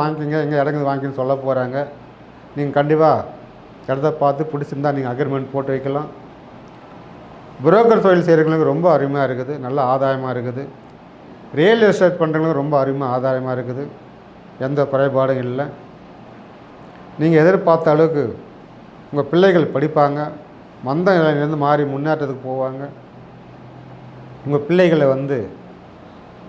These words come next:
மந்த நிலையில் இருந்த பிள்ளைகள் முன்னேறி ஒரு சுறுசுறுப்பான வீறு நடை போட்டு ஒரு வெற்றி பாதையை செல்வாங்க. ஒரு விளையாட்டு வீரரா இருந்தா சிறந்த அவார்டு வாங்கிட்டு வருவாங்க, சர்டிஃபிகேட் வாங்கிட்டு வருவாங்க.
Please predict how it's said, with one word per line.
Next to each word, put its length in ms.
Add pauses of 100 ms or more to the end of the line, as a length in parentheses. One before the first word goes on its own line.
(300)
மந்த 300
நிலையில் 340
இருந்த 360 (140)
பிள்ளைகள் 420 (200)
முன்னேறி 640 (380)
ஒரு 120
சுறுசுறுப்பான 600
வீறு 220
நடை 240
போட்டு 600 (500)
ஒரு 100
வெற்றி 240
பாதையை 380
செல்வாங்க. 480
ஒரு 220
விளையாட்டு 360
வீரரா 280
இருந்தா 380 (580)
சிறந்த 240
அவார்டு 260
வாங்கிட்டு 320
வருவாங்க, 220 (100)
சர்டிஃபிகேட் 340
வாங்கிட்டு 240
வருவாங்க. 420